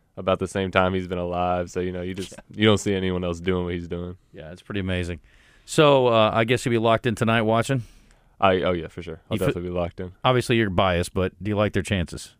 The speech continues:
Speaker 1: Yes, hundred percent.
Speaker 2: You like the matchup?
Speaker 1: Yes.
Speaker 2: How do you
Speaker 1: Love
Speaker 2: feel
Speaker 1: the
Speaker 2: about A D versus Jokic?
Speaker 1: I feel like if A D's playing the way he plays,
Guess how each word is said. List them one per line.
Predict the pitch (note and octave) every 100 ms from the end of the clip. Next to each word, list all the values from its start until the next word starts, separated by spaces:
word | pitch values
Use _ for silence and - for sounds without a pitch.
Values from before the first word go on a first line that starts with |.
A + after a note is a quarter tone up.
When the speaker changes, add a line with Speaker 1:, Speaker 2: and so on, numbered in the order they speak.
| _
Speaker 1:
Yes, | A2 - - _
hundred | F#2 F2
percent. | - - -
Speaker 2:
You | A2
like | A2 G#2
the |
matchup? | G#2+ G#2+ F#2+ D#2 -
Speaker 1:
Yes. | G2+ - _ _
Speaker 2:
How | - C3
do |
you |
Speaker 1:
Love | G2
Speaker 2:
feel | C#3+
Speaker 1:
the |
Speaker 2:
about | B2 A#2
A | A#2 A#2+
D | A#2
versus | A2+ G#2 - F#2
Jokic? | G2+ G2+ D#2 - - -
Speaker 1:
I | F#2+
feel | - G2+
like | F#2
if | F2+
A | F#2+ F#2+
D's | F#2+ F#2+
playing | - G2+ F#2+
the | F#2
way | F#2
he | F#2 F#2
plays, | G2 F#2+ F#2 F2+